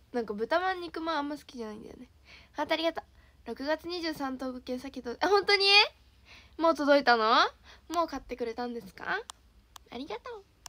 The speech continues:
ピカピカありがとう。久々に来れた。言ってたね。なんか来れるって。ニャニャン、癒しでしかないですか？」どんな感じの写真？え、あの、その、生写真、え、わかんない。生写真、あの、え、わかんない。<laughs>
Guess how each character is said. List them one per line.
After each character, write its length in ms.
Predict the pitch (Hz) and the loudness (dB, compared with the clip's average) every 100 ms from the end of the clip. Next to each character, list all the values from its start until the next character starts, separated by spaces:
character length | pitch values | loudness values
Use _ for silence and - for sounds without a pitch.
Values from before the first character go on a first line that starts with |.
| - | -20
ピ 60 | 262 | -14
カ 100 | 254 | -14
ピ 120 | 285 | -8
カ 80 | 330 | -6
あ 20 | |
り 140 | 320 330 | -6 -8
が 80 | |
と 100 | 370 | -16
う。 40 | - | -18
久 160 | - 262 | -16 -14
々 260 | 285 339 | -12 -12
に 60 | 349 | -10
来 80 | 370 | -10
れ 140 | 381 | -8
た。 180 | - - 233 | -6 -8 -10
言 80 | |
っ 20 | 202 | -14
て 140 | 285 | -10
た 120 | 277 | -10
ね。 200 | 214 208 | -10 -14
な 80 | 226 | -16
ん 60 | 214 | -18
か 80 | - | -18
来 120 | - | -14
れ 100 | 214 | -14
る 120 | 220 | -14
っ 20 | - | -18
て。 200 | - - _ _ - - _ - | -20 -20 _ _ -20 -20 _ -8
ニ 100 | 320 | -4
ャ 40 | |
ニ 120 | 349 | 0
ャ 160 | 285 226 | 0 0
ン、 80 | - | -2
癒 140 | 240 | -4
し 100 | 262 | -2
で 120 | 262 | -4
し 80 | 220 | -6
か 100 | 226 | -10
な 100 | 208 | -14
い 60 | 202 | -14
で 100 | - | -16
す 120 | - | -20
か？」 400 | - - 247 294 _ _ _ | -16 -10 -10 -10 _ _ _
ど 100 | 233 | -6
ん 60 | 285 | -2
な 120 | 392 | 2
感 220 | 381 381 | 2 2
じ 80 | 359 | 0
の 140 | 370 381 | -2 -2
写 80 | |
真？ 240 | 349 320 330 - | -4 -8 -4 -2
え、 140 | 254 - _ _ _ - | -2 -4 _ _ _ 0
あ 120 | 254 | 2
の、 160 | 247 240 | 4 2
そ 160 | 269 | 0
の、 280 | 240 233 226 _ | 0 0 -4 _
生 220 | 247 269 359 | -4 0 4
写 240 | 466 - | 4 2
真、 20 | - | 0
え、 80 | |
わ 120 | 247 - | 2 6
か 140 | 392 | 6
ん 80 | 370 | 6
な 100 | 220 | 2
い。 120 | 202 - _ _ _ | -4 -12 _ _ _
生 260 | 240 269 392 | -2 4 4
写 100 | 554 | 4
真、 240 | 339 240 | 0 2
あ 120 | 233 | 4
の、 200 | 285 349 - _ _ _ _ | 4 0 -4 _ _ _ _
え、 80 | 233 | 0
わ 80 | 220 | 2
か 140 | - | 2
ん 40 | 339 | 2
な 80 | - | 0
い。 40 | |
<laughs> 880 | - _ 254 - - 202 208 233 214 | -10 _ -20 -20 -18 -16 -16 -16 -18